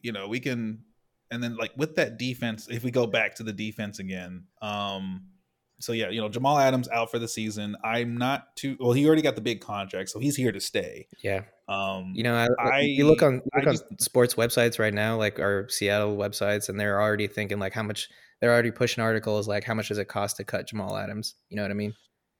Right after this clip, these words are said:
Speaker 1: Yeah, I don't know what we're gonna do with it. Well, basically, it's, it's however he comes back from this injury. One, 'cause I do know we have better technology and stuff like that today. It's just a matter of how he comes back. How does he feel about that leg?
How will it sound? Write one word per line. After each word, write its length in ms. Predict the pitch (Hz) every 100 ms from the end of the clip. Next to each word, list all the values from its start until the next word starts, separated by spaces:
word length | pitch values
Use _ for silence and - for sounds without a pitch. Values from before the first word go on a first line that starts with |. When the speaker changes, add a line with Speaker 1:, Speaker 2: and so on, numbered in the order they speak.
| _
Speaker 1:
Yeah, 460 | 113 120 120 117 117 -
I 60 | 131
don't 160 | 135
know 140 | 135 127
what 140 | 123
we're 60 | 117
gonna 160 | 117 110
do 120 | 110
with 120 | 113
it. 60 | -
Well, 200 | 120 - -
basically, 320 | 143 156 160
it's, 120 | 143 -
it's 180 | 156
however 360 | - 135 131 127
he 100 | 123
comes 220 | 123 117
back 220 | 110 110
from 100 | -
this 140 | 110 107
injury. 500 | 104 113 123 135 131 _ _ _ _ -
One, 540 | 113 113 98 92 104 - _ _
'cause 420 | 110 104 104 98
I 80 | 113
do 260 | 110 107 123
know 140 | 127
we 120 | 123 120
have 180 | 110
better 220 | 104 110 117
technology 520 | 123 113 107 107 104
and 120 | 107
stuff 240 | - 104
like 180 | 107 104
that 200 | 101 90
today. 420 | - 98 90 87 - _ _ _
It's 120 | 110
just 160 | 113 113
a 40 |
matter 320 | 110 110 110 107
of 120 | 107
how 160 | 117
he 120 | 107 107
comes 240 | 120 107
back. 360 | - 107 107 104
How 180 | - 113
does 120 | 107
he 80 | 104
feel 340 | - 110 104
about 260 | 101 101 95
that 200 | 104 82
leg? 460 | 104 104 104 101